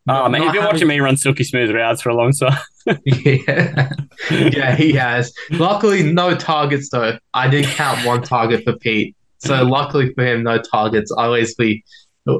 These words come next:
Speaker 2: I, I mean, I'm not doubting his receiving skills. I've seen them before, and he can catch. He can catch. But I know for him,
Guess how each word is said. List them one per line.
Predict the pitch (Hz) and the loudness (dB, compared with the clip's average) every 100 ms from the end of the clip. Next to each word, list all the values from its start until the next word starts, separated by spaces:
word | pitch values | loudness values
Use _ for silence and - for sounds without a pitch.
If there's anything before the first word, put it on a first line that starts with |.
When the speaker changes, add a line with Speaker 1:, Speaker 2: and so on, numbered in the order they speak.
| - | 0
Speaker 2:
I, | 120 - | -2 -2
I | 143 151 | -2 0
mean, | 165 156 135 135 | 0 2 2 2
I'm | 139 156 | 0 0
not | 180 135 | 0 0
doubting | 165 165 170 | -2 0 0
his | 156 135 | 0 2
receiving | 127 - 139 127 | 0 2 2 2
skills. | 117 - 113 107 | 0 0 0 0
I've | 123 127 | -2 -2
seen | - 156 156 | -2 -2 2
them | 143 | 2
before, | 131 123 123 117 | 2 0 0 0
and | 110 | 2
he | 135 135 | 0 0
can | 131 | -2
catch. | - 120 98 - | -2 -2 -2 -2
He | - 117 | -4 -2
can | 120 - | -2 -2
catch. | 98 82 - - - - _ | -2 -4 -8 -14 -18 -20 _
But | 135 131 113 - _ _ - | -2 0 -2 -8 _ _ -4
I | 147 | -2
know | 170 175 | 0 0
for | 170 | 0
him, | 135 156 151 147 135 | 0 0 2 0 -2